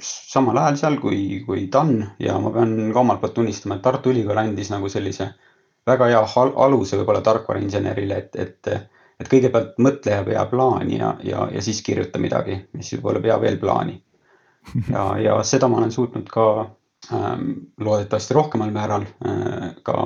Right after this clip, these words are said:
Speaker 1: ka t-, kasutada oma, oma karjääris Mobilabis, äh, rakendusi luues. Ja, ja nüüd Hoia koha, koha pealt mina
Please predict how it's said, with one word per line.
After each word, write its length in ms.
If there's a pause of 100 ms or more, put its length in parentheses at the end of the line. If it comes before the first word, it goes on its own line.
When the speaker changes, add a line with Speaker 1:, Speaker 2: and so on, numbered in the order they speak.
(240)
Speaker 1:
ka 300
t-, 160 (480)
kasutada 480
oma, 240
oma 180
karjääris 540
Mobilabis, 560 (800)
äh, 160
rakendusi 420
luues. 380 (500)
Ja, 140 (180)
ja 160 (160)
nüüd 240
Hoia 320
koha, 320
koha 240
pealt 240
mina 220